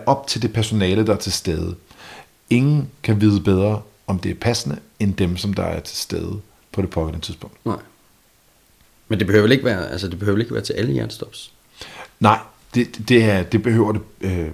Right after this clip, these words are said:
Speaker 1: bestemt ikke, og det er heller ikke en del af, af filosofien, at det skal være ved alle hjertestop.
Speaker 2: Mm.
Speaker 1: Der kan simpelthen være nogle situationer, hvor det er, det ikke er passende. Det kan også være situationer, hvor at, at det ikke er nødvendigt, fordi at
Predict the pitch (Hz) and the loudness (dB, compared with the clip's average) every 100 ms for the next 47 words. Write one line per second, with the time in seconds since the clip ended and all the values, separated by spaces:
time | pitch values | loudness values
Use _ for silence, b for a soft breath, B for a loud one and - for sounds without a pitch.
0 | - - - 113 - 92 95 87 104 104 | -10 -8 -2 -2 -2 -2 -2 -2 2 2
1 | 90 80 123 113 - 104 - - 90 78 | 2 0 2 2 0 -2 -2 -2 -2 -4
2 | - B B 95 98 - 107 - 95 - | -10 B B -4 -2 -2 -4 -4 -6 -4
3 | - - - 87 78 80 85 82 82 92 | -2 -4 -4 -4 -4 -4 -4 -2 -2 -4
4 | 92 - 82 76 82 92 85 - 85 82 | -6 -8 -6 -6 -6 -6 -8 -8 -6 -2
5 | 101 107 - 120 95 90 101 - 87 - | 0 0 0 2 4 4 2 -2 -4 -4
6 | 101 90 87 87 90 78 73 78 b b | -2 2 2 2 0 0 -2 -8 b b
7 | b - 92 90 101 - 85 - 127 127 | b 0 0 2 0 -2 -4 -2 -2 -4
8 | 98 90 80 - 110 - 92 - 90 78 | -2 0 0 0 -4 -4 -6 -4 -2 -2
9 | 82 82 - 80 - B B B 98 95 | -4 -6 -10 -12 -14 B B B -6 -2
10 | 101 90 123 110 95 107 151 - 101 104 | 0 2 4 4 4 4 2 0 -2 0
11 | 104 | -4